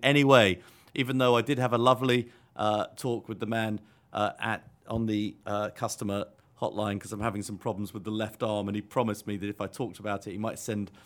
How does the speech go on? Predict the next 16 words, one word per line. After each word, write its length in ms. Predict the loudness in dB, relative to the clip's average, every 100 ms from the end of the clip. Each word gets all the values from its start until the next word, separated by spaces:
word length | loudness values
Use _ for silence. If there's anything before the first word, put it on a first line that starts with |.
| -20
somebody 400 | -4 -2 0 0
out 260 | 0 -4 -4
quicker 360 | -2 0 -4 -4 -14 _ -2
to 180 | 0
fix 340 | 0 -2 -4 -2
my 120 | -4
beloved 420 | -2 -4 -4 -4
bike. 340 | -4 -4 -6 -14 _ _ _
Um, 420 | 0 2 4 2 -2
the 60 | -6
Schwinn 400 | 0 2 2 4
Airdyne 400 | 4 6 4 2
Pro 180 | 0 0
Exercise 460 | -2 -6 -6 -6
Bike, 240 | -6 -8 -6
silver. 340 | -6 -6